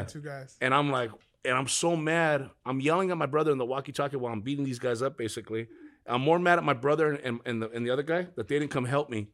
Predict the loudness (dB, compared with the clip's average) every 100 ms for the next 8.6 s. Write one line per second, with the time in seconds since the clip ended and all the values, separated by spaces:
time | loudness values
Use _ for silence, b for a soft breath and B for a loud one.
0 | _ -8 -4 -4 0 0 2 0 -2 -2
1 | -2 0 2 2 2 -4 0 4 8 8
2 | 8 8 8 10 8 6 4 4 6 4
3 | 4 -2 -6 B 4 6 8 8 6 4
4 | 6 8 10 10 10 8 6 6 2 4
5 | 6 8 8 6 2 B -14 B 6 6
6 | 6 4 4 6 4 4 2 2 4 2
7 | 4 2 0 2 4 6 4 6 4 6
8 | 4 4 4 4 2